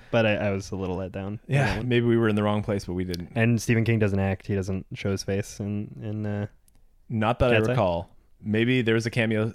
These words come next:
Speaker 2: snuck in there, but I did not notice
Speaker 1: Yeah.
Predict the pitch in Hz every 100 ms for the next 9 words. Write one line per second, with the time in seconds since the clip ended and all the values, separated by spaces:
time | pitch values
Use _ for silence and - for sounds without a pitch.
0 | - - 113 110 113 120 113 98 95 98
1 | 90 - _ _ 113 104 92 85 85 -
2 | - - 104